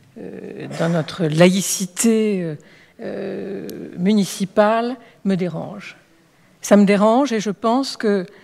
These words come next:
à la limite, chaque culte maintenant doit pouvoir, euh,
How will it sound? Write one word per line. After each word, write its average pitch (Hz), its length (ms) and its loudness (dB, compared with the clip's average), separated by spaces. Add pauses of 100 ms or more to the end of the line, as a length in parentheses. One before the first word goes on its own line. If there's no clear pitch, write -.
(300)
à 202 80 2
la 220 100 2
limite, 220 540 -2
chaque 233 320 -2
culte 208 320 -2
maintenant 185 560 0 (400)
doit 180 160 -2
pouvoir, 202 760 -2 (440)
euh, - 1080 -8